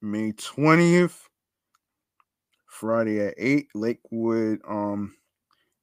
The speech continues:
Amphi Theater, Atlanta, Georgia. May twenty-first, um, at the VyStar Veterans Memorial Area, Jacksonville, Florida. Sunday, May twenty-second,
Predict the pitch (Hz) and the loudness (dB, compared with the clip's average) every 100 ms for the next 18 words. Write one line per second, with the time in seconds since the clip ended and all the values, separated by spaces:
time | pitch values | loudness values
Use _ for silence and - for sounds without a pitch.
0 | _ _ _ _ _ _ _ _ - 120 | _ _ _ _ _ _ _ _ -6 -6
1 | - - 123 117 107 _ 151 165 160 156 | -6 -4 0 0 -2 _ 2 4 4 0
2 | 139 _ _ _ - 101 117 113 104 123 | -2 _ _ _ -10 -2 -2 -2 -4 2
3 | 139 135 120 127 123 _ _ _ _ - | 4 4 2 2 0 _ _ _ _ -4
4 | 110 120 120 113 - 117 110 110 - - | -4 -2 -2 -4 -4 -4 -2 -2 -6 -18
5 | _ _ _ _ _ _ _ _ _ _ | _ _ _ _ _ _ _ _ _ _
6 | - 101 101 101 98 _ _ _ _ _ | -8 -4 -4 -4 -8 _ _ _ _ _
7 | _ _ _ _ _ _ _ _ _ _ | _ _ _ _ _ _ _ _ _ _
8 | - 107 107 110 104 98 98 101 101 113 | -6 -4 -4 -4 -2 -2 -6 -16 -4 2
9 | 123 131 - - 120 117 104 113 110 110 | 2 2 -4 -2 0 0 0 -2 -2 -4
10 | 104 104 104 104 101 - 110 123 123 117 | -4 -4 -4 -4 -4 -2 2 4 4 4
11 | 120 110 107 104 98 95 - 131 139 135 | 2 2 -6 -6 -6 -6 2 6 6 6
12 | 139 131 _ _ _ _ _ _ _ _ | 4 2 _ _ _ _ _ _ _ _
13 | - - - - - _ _ _ _ - | -20 -20 -20 -20 -20 _ _ _ _ -10
14 | - 156 156 143 143 139 135 139 127 - | 2 4 6 4 4 2 0 -2 -2 2
15 | 156 156 160 156 151 | 4 4 2 2 0